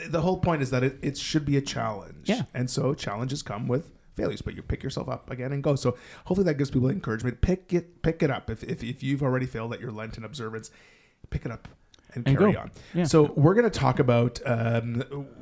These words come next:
Speaker 1: w-, the first Sunday of Lent. You know, we have Ash Wednesday that begins Lent. Always starts with the reading from Joel, the prophet Joel, "Return to me with all your heart," right? Which is a great way to start Lent.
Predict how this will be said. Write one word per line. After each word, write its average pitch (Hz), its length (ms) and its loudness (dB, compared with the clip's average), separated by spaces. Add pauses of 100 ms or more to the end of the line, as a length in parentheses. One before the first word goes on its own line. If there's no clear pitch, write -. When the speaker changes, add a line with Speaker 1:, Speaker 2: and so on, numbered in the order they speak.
(300)
Speaker 1:
w-, 147 140 -4 (340)
the 147 200 2
first 214 480 2
Sunday 147 260 4
of 117 180 2
Lent. - 440 -8 (360)
You 127 80 -2
know, 123 120 4
we 123 140 4
have 135 180 -2
Ash 120 240 -4
Wednesday 110 260 -10
that 107 140 -10
begins 113 280 -6
Lent. 104 360 -8 (420)
Always 123 260 -10
starts 107 440 -8
with 95 160 -16
the 101 320 -16 (100)
reading 127 440 0
from 104 360 -8
Joel, 110 540 -8
the 117 100 -10
prophet 107 400 -8
Joel, 104 260 -10
"Return 107 480 -10
to - 100 -16
me 107 100 -10
with 101 160 -12
all 95 120 -10
your 98 140 -10
heart," 98 480 -10
right? 107 180 -2
Which 107 140 -4
is 123 80 0
a 135 60 -2
great 131 240 -4
way 147 80 -6
to - 80 -14
start - 240 -10
Lent. - 240 -16